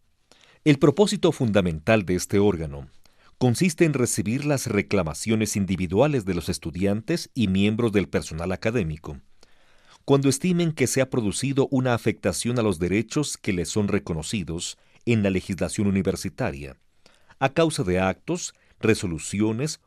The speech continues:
u omisiones de los funcionarios o dependencias administrativas o académicas, o bien cuando la actuación de estos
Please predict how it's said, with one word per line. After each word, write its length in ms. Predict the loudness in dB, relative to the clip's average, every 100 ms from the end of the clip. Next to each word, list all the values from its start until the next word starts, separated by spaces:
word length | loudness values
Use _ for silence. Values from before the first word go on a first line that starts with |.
| _
u 220 | 4 8
omisiones 640 | 8 6 0 -2 -2 0 2
de 80 | 0
los 140 | 0
funcionarios 760 | -2 -4 -4 -2 -2 0 -2 0
o 60 |
dependencias 880 | -2 -2 -4 -2 -2 -2 -4 -4 -10 _ _ _
administrativas 960 | -2 2 2 0 -6 -10 -4 -2 -2 -2
o 140 | -2 -2
académicas, 800 | -2 -4 -4 -6 -12 -18 -18 -20 _ _ _ _ _ -20 -20 _ _ _ 4
o 120 | 6
bien 240 | 6 2
cuando 280 | 2 2 4
la 120 | 4
actuación 580 | 2 0 -4 -2 -2 -2
de 160 | 0 -2
estos 400 | -4 -6 -8